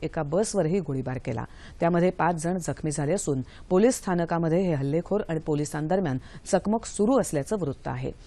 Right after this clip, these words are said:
जखमींमध्ये तीन पोलीस आणि बसमधील चार प्रवाशांचा समावेश असून त्यांच्यावर गुरदासपूरच्या रुग्णालयात उपचार सुरू आहेत.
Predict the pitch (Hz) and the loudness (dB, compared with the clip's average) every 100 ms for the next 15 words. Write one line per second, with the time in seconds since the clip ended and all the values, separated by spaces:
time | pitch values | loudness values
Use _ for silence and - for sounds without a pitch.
0 | - - 160 190 190 240 240 233 247 233 | -20 -10 2 4 4 4 4 2 2 2
1 | 208 208 175 170 220 - 165 160 160 196 | 0 2 0 0 0 -2 -4 -2 0 0
2 | 185 180 196 170 156 156 151 160 - 202 | -2 -2 -2 -4 -6 -4 -4 -4 -4 -6
3 | 233 220 156 139 156 208 190 135 131 - | -4 -4 -4 -2 -2 -2 -2 -2 -2 -10
4 | - 170 160 170 175 190 190 156 156 190 | -6 0 0 2 2 2 2 0 0 0
5 | - 180 156 175 156 131 143 202 135 - | -2 -6 -4 -4 -4 -4 0 0 0 -4
6 | - - 165 214 156 143 - - - - | -12 -6 -2 -2 -4 -8 -10 -10 -10 -10
7 | 123 - | -12 -14